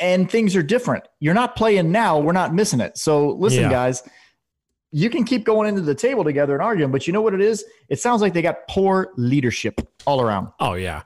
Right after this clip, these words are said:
Speaker 2: I think the commission, I mean, like, don't you feel like the commissioner of the other sports is a celebrity? And the commissioner of baseball is always, like, this nerdy guy who got kicked down on the playground?
Speaker 1: Pretty
Speaker 2: Like,
Speaker 1: much.
Speaker 2: like,
Speaker 1: And I
Speaker 2: think about
Speaker 1: feel like
Speaker 2: Roger
Speaker 1: the
Speaker 2: Goodell.
Speaker 1: only guy who likes him is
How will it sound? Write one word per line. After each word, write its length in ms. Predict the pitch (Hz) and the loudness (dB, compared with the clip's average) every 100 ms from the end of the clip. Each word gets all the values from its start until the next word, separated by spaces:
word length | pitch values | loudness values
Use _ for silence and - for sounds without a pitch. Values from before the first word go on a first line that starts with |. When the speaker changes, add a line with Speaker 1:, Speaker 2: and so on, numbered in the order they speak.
| _ _ _ | _ _ _
Speaker 2:
I 120 | - | -6
think 140 | 247 160 | -2 -2
the 80 | 135 | 0
commission, 360 | 143 135 - | 2 2 2
I 60 | 147 | 2
mean, 140 | 160 | 4
like, 140 | 151 - - - | 2 -2 -6 -4
don't 180 | 339 | 0
you 60 | 403 | -2
feel 180 | - 254 | 0 -2
like 120 | 208 | 0
the 80 | - | -2
commissioner 840 | - 170 131 - 147 143 147 - - | 0 0 0 0 0 0 0 -2 -4
of 120 | 131 | -2
the 140 | 135 | 0
other 260 | 131 135 135 | 0 0 0
sports 680 | - - 113 131 - - - - _ _ | -2 -4 -2 -2 -4 -12 -14 -20 _ _
is 140 | 139 160 | -4 -2
a 60 | |
celebrity? 720 | 135 165 135 131 135 151 151 _ _ - | 0 0 0 2 2 0 -2 _ _ -6
And 100 | 143 151 | -2 0
the 20 | |
commissioner 460 | 160 170 - 180 | 0 0 0 2
of 80 | 139 | 2
baseball 460 | 131 135 - 156 147 | 2 0 0 0 2
is 100 | 135 | 2
always, 200 | 143 135 | 2 2
like, 200 | 131 127 | 0 0
this 180 | 123 - | -4 0
nerdy 380 | 123 131 135 | 0 2 2
guy 240 | 131 135 131 | 2 2 2
who 100 | 127 | 2
got 240 | 120 127 | 0 -2
kicked 200 | 139 135 | -4 -2
down 200 | 135 131 | -2 0
on 60 | 127 | 0
the 80 | 113 | 0
playground? 500 | 127 123 131 151 - _ _ _ _ _ | 0 0 0 -2 -6 _ _ _ _ _
Speaker 1:
Pretty 140 | 165 160 | 0 2
Speaker 2:
Like, 60 | |
Speaker 1:
much. 140 | 139 170 | 2 2
Speaker 2:
like, 80 | 151 | 0
Speaker 1:
And 60 | |
I 20 | 151 | 2
Speaker 2:
think 80 | |
about 60 | - | 2
Speaker 1:
feel 60 | 190 | 2
like 80 | - | 2
Speaker 2:
Roger 100 | 170 | 0
Speaker 1:
the 60 | 190 165 | 2 2
Speaker 2:
Goodell. 120 | 165 | 2
Speaker 1:
only 120 | 143 | 2
guy 180 | 147 156 | 2 2
who 140 | 170 147 | 2 4
likes 320 | 123 139 - | 2 0 2
him 200 | 190 208 | 2 2
is 520 | 151 147 139 131 - | 2 4 4 2 -2